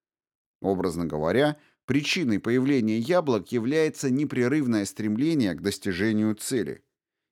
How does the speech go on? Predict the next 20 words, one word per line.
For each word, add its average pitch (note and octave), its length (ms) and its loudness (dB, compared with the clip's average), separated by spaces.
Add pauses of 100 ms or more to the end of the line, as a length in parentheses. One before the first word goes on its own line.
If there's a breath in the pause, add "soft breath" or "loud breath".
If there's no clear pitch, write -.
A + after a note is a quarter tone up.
Именно D#3+ 440 0 (100)
это C#3 300 0
непрерывное G#2+ 720 2
стремление G#2+ 720 -2
к D#2+ 60 -10
достижению F#2 720 -2
цели – F3+ 460 0 (320 soft breath)
и E3 80 -4
создаёт D3+ 600 0
преуспевающих B2+ 880 0
трейдеров B2 720 0
и C3 320 -2
инвесторов. D#2+ 720 -4 (800)
Выводы. G#2 680 -2 (640)
Рынки G#3+ 400 2
на F#3+ 160 0
самом F#3 400 2
деле B2+ 280 2
очень A2+ 420 -2
просты. F2+ 540 -4